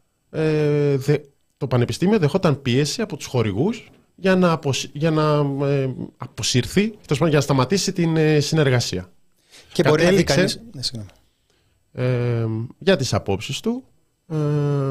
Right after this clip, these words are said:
Speaker 1: και στη συνέχεια, για να επιβιώσει, έγινε οδηγός λεωφορείου.
Speaker 2: Και έχει σημασία να δει ποιοι άνθρωποι του έχουν συμπαρασταθεί σε αυτόν τον, ε, σε αυτόν τον αγώνα. Ήταν ένα ζήτημα που είχε πολύ μεγάλη, πολύ μεγάλη δημοσιότητα. Δείτε το. Εγώ δεν την έχω δει ακόμα την, ε, συνέντευξη. Το είχα,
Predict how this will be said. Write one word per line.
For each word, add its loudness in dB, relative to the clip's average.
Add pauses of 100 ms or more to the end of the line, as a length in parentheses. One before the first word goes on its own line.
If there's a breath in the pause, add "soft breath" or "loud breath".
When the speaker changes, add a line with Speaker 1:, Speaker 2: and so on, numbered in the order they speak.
(240)
Speaker 1:
και -6
στη -6
συνέχεια, 0
για 0
να 0
επιβιώσει, -2
έγινε 2
οδηγός 0
λεωφορείου. -2 (1400 soft breath)
Speaker 2:
Και -2
έχει 2
σημασία 2
να 2
δει 0
ποιοι 0
άνθρωποι 0
του 2
έχουν -2
συμπαρασταθεί 0
σε 0
αυτόν -4
τον, -8
ε, -4
σε -4
αυτόν -8
τον -4
αγώνα. 0
Ήταν 0
ένα -2
ζήτημα -4
που -8
είχε -8 (240)
πολύ -2
μεγάλη, -4 (340 soft breath)
πολύ -6
μεγάλη -4
δημοσιότητα. -8
Δείτε -8
το. -8
Εγώ -12
δεν -2
την -4
έχω -2
δει -2
ακόμα -2
την, -6
ε, -6
συνέντευξη. -6
Το -6
είχα, -6